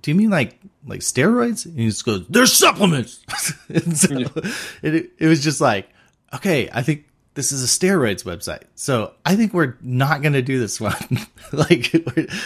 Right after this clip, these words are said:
Speaker 1: it would be cool to do, like, a, you know, bodybuilding kind of website, but, you know, like, we're, I don't think we wanna work with the steroids guy. So it was just, it was an interesting, you know, like, I, we had to kind of make a call, like, "Let's not do it." But back to, like,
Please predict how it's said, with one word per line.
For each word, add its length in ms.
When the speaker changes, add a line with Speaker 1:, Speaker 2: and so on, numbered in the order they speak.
Speaker 1:
it 80
would 180
be 120
cool 260
to 160
do, 200
like, 200
a, 320
you 120
know, 280
bodybuilding 840
kind 180
of 60
website, 400
but, 240
you 120
know, 200
like, 240
we're, 260
I 80
don't 180
think 160
we 160
wanna 220
work 240
with 140
the 100
steroids 560
guy. 240
So 220
it 100
was 180
just, 220
it 100
was 160
an 160
interesting, 600
you 120
know, 140
like, 240
I, 220
we 140
had 180
to 80
kind 180
of 80
make 160
a 80
call, 400
like, 200
"Let's 260
not 160
do 140
it." 140
But 160
back 220
to, 140
like, 280